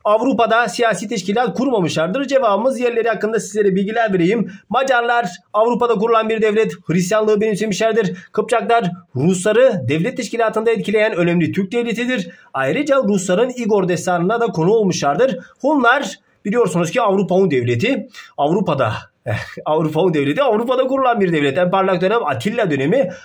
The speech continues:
Avarlar hem doğuda hem batıda devlet kurmuşlardır ve Avrupa'yı askeri yönden etkilemişlerdir.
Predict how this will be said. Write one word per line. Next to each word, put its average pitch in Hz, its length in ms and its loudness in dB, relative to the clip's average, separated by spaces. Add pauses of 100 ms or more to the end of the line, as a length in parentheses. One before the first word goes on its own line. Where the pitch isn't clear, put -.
(120)
Avarlar 240 720 0 (280)
hem 226 200 -4
doğuda 226 580 2
hem 269 220 0
batıda 156 320 -2
devlet 123 300 -2
kurmuşlardır 254 680 0 (260)
ve 147 60 -2
Avrupa'yı 208 640 2
askeri 190 380 -4
yönden 208 260 0
etkilemişlerdir. 143 720 -2